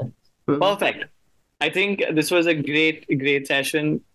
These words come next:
Speaker 2: I'm gonna be, as I mentioned, sharing a lot of these small, small cuts to people as well. And
Speaker 1: Great.
Speaker 2: anything that you would like to add over here, you can tell us what you're working on. Where can people find you? The floor is yours.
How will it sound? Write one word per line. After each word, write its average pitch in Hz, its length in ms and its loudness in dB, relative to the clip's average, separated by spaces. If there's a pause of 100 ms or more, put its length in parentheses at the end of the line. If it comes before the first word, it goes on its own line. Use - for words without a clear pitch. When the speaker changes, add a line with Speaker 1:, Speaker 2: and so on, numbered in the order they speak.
Speaker 2:
I'm 123 180 2
gonna 135 180 2
be, 135 600 4
as 120 180 0
I 139 40 0
mentioned, 135 340 0
sharing 127 260 0
a 139 60 2
lot 123 220 2
of 139 100 0
these 143 220 0
small, 127 220 2
small 143 240 0
cuts - 340 -2
to 143 100 0
people 131 360 0
as 123 140 0
well. 123 240 0 (680)
And 131 300 2
Speaker 1:
Great. - 180 -4 (320)
Speaker 2:
anything 180 360 0
that 165 180 0
you 160 100 4
would 160 160 4
like 156 220 0
to 156 400 4 (320)
add 139 260 2
over 151 160 4
here, 147 340 4
you 143 180 2
can 135 120 -2
tell 139 100 0
us 135 120 -2
what 127 140 0
you're 117 140 2
working 151 360 0
on. 147 220 2 (100)
Where 123 140 0
can 151 160 -4
people 139 260 0
find 131 320 0
you? 131 140 6
The 127 100 2
floor 120 260 2
is 113 120 0
yours. 113 360 2